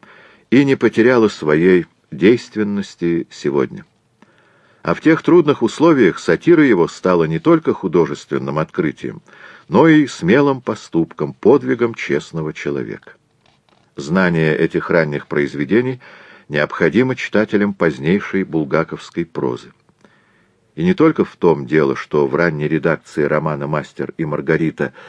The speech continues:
сцена в варьете появляется говорящая собака — и что седому профессору-эпикурейцу из повести «Собачье сердце»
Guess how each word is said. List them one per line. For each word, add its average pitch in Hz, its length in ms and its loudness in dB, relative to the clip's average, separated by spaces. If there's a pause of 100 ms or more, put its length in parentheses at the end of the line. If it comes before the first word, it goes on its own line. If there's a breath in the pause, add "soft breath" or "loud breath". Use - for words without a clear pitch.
(220 loud breath)
сцена 76 520 -4
в 67 120 -6
варьете 78 480 -2 (480 loud breath)
появляется 85 880 2 (100)
говорящая 90 800 2
собака — 95 640 -2 (540 loud breath)
и 82 100 0
что 92 400 4
седому 98 480 2
профессору-эпикурейцу 92 1600 2
из 71 180 -6
повести 80 500 0
«Собачье 82 540 -2
сердце» 82 560 0